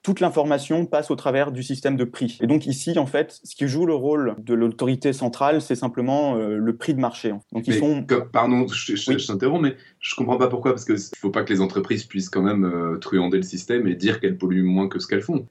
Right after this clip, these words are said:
Speaker 2: Il y a quand même un contrôle à avoir, euh, même dans le cadre du marché, euh.
Speaker 1: Euh,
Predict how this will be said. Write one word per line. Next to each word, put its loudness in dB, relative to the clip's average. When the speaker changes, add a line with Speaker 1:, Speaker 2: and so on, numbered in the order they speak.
Speaker 2:
Il 0
y 4
a 0
quand 0
même 4
un 2
contrôle 0
à 0
avoir, 0
euh, 0
même 0
dans -2
le -6
cadre -4
du -6
marché, -2
euh. 0
Speaker 1:
Euh, 2